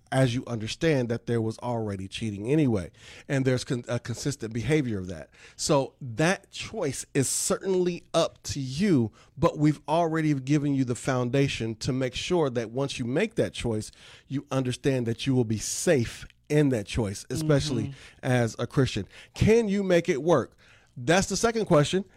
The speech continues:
Speaker 1: uh, part of that question. And no, you can't make it work.
Speaker 2: Boom.
Speaker 1: You can't make it work. Listen, I'm gonna, let me tell, let me say this. There's a lot, I, I love, uh, more, m-, women talk to us more than men. And,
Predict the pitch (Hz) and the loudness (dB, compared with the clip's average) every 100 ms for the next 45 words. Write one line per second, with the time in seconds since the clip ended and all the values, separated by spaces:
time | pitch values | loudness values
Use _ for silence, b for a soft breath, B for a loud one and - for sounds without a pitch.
0 | b - 160 143 127 - 160 139 135 147 | b -4 2 2 2 2 2 2 2 2
1 | 156 - - 175 202 202 254 247 127 220 | 0 -2 0 2 2 4 4 4 -2 -6
2 | - 233 269 147 131 123 117 120 82 165 | -2 0 0 0 -2 0 0 0 -2 -2
3 | 175 120 175 262 269 - - 170 190 165 | 0 6 10 10 8 2 0 0 0 0
4 | 196 185 190 220 - 190 165 107 80 _ | 0 0 2 2 2 0 0 -2 -6 _
5 | 233 269 156 120 254 262 - 120 107 208 | -6 0 0 0 -2 -2 -2 -2 -2 -6
6 | 175 107 87 80 - B B B B 269 | -6 -8 -12 -14 -16 B B B B -4
7 | 302 165 120 127 160 185 - b b _ | 2 2 2 0 2 2 0 b b _
8 | 175 160 165 175 233 226 - - - - | -2 4 4 4 4 0 -6 -12 -14 -20
9 | _ _ 196 175 240 294 269 - - 185 | _ _ -4 0 2 2 -2 -6 -10 -10
10 | 180 180 156 277 269 233 - 175 - - | -6 0 4 4 4 0 0 0 0 -2
11 | 135 139 135 127 123 117 113 82 73 _ | 0 0 2 2 4 2 0 -2 -8 _
12 | _ B B B B 170 165 160 | _ B B B B 4 4 4